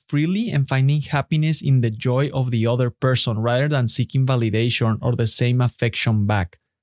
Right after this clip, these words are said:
The very act of loving is what brings you happiness. Not, "I love you if you do this," "I love you if you love me back,"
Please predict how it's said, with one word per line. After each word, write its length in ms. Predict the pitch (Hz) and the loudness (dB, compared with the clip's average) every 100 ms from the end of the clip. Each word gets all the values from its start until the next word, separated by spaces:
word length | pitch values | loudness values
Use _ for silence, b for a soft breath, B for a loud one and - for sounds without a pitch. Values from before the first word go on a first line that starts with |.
| _ - | _ -4
The 120 | 127 | 0
very 320 | 151 170 185 | 0 0 0
act 260 | 175 - 165 | -2 -4 -4
of 140 | 143 | -2
loving 520 | 131 123 135 147 147 143 | 0 0 0 0 0 0
is 180 | 131 | 0
what 300 | 135 131 123 | 0 -2 0
brings 360 | 135 151 147 - | 0 2 2 0
you 360 | 123 139 175 165 | -2 0 0 -2
happiness. 720 | - 117 - 107 95 95 - _ _ _ - | -2 -4 -2 0 2 0 -4 _ _ _ -4
Not, 400 | 135 135 131 - _ | 0 0 -2 -8 _
"I 200 | 131 143 | -2 0
love 420 | 170 160 151 156 | 0 0 0 -2
you 240 | 160 170 160 | -2 -2 0
if 160 | 131 | 0
you 140 | 131 123 | 0 0
do 200 | 131 123 | 0 0
this," 520 | 131 135 139 139 - _ | 0 0 0 -2 -8 _
"I 160 | - 131 | -4 -2
love 400 | 143 147 147 151 | 0 0 -2 -2
you 280 | 156 151 151 | -2 -2 -2
if 160 | 131 117 | -2 0
you 160 | 123 | 0
love 280 | 127 127 127 | 2 0 0
me 140 | 131 120 | -2 0
back," 460 | 127 127 131 - | 0 0 -4 -8